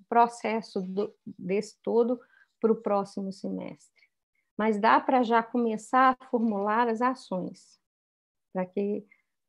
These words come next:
vocês possam conseguir também um resultado, né, de um modelo híbrido e os resultados sejam,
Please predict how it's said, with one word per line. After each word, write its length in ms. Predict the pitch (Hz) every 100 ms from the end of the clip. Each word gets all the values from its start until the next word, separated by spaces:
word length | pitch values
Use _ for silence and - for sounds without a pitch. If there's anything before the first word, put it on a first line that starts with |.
| -
vocês 360 | 190 190 202
possam 360 | - 190 185 196
conseguir 480 | 190 202 196 190 196
também 380 | 202 196 185 208
um 60 |
resultado, 920 | 196 214 208 214 202 - 180 190 185 220 _ _ _
né, 240 | 180 202 214
de 160 | 185
um 280 | 202 196 196
modelo 500 | 202 196 214 226 202
híbrido 720 | 196 208 208 220 208 226 233 _ _ _ _
e 400 | 202 202 196 190 185
os 120 | 185
resultados 760 | 190 185 190 - 185 180 190 -
sejam, 560 | - 196 202 196 196 202